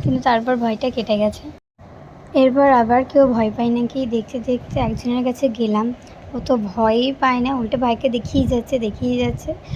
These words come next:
তারপর আবার আরেকজনের কাছে গেলাম, সে তো নিজেই আর একটা মুখোশ পরে বসে আছে, সে কী করে ভয় পাবে। এরপর মেলাতে বেশি ছোটো বাচ্চা দেখতে না পায়, ভাবলাম আমাদের বাড়ির ছেলে মেয়েগুলোকে একটু দেখানো যাক।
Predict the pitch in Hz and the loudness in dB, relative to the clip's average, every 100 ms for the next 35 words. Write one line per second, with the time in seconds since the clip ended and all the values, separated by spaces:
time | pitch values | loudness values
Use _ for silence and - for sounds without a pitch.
0 | - - - 208 214 214 247 247 240 254 | -12 -14 -8 -2 -2 0 0 2 2 2
1 | 247 226 226 226 247 247 247 240 262 - | 0 0 -2 -2 0 0 -2 -2 -2 -2
2 | 240 254 - - - - - - 262 240 | -2 -2 -2 -6 -6 -8 -6 -2 0 2
3 | 262 247 233 208 269 277 233 226 - 240 | 0 0 -2 -2 0 2 2 0 0 0
4 | 226 240 233 - 233 226 226 214 240 233 | 0 -2 -8 -2 0 0 0 -2 -2 -2
5 | 262 269 - 262 233 240 240 240 233 226 | -4 -8 -4 -4 -4 -4 0 2 0 0
6 | 240 226 240 - - - - - - - | -2 -4 -4 -6 -8 -18 -18 -20 -20 -18
7 | - - - - - _ - - - - | -16 -14 -14 -12 -16 _ -20 -20 -18 -8
8 | - 302 294 320 294 262 240 240 262 269 | 2 4 6 4 4 0 0 2 2 2
9 | 269 294 269 262 254 220 254 240 - 254 | 0 0 2 2 2 2 0 2 2 2
10 | 262 262 262 254 240 233 254 269 - 247 | 2 2 2 2 2 2 2 0 -2 -2
11 | 240 254 233 214 226 - 247 240 233 254 | 2 4 4 0 -2 0 2 2 0 0
12 | 247 240 269 247 269 226 202 226 233 240 | -2 -2 -2 -2 -2 -2 -2 -2 -2 -2